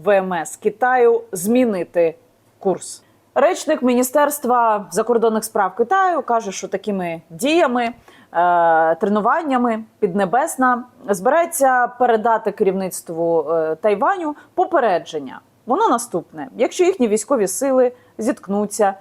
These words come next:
Китай залишить Тайвань стікати кров'ю із розбитою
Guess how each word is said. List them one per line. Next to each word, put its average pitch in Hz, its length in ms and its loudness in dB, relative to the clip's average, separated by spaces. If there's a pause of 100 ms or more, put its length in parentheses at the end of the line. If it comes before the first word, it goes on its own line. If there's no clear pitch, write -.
(140)
Китай 330 540 0 (180)
залишить 202 540 -2
Тайвань 311 520 2 (140)
стікати 220 760 -2
кров'ю 247 560 0 (180)
із 214 280 -2
розбитою 208 760 0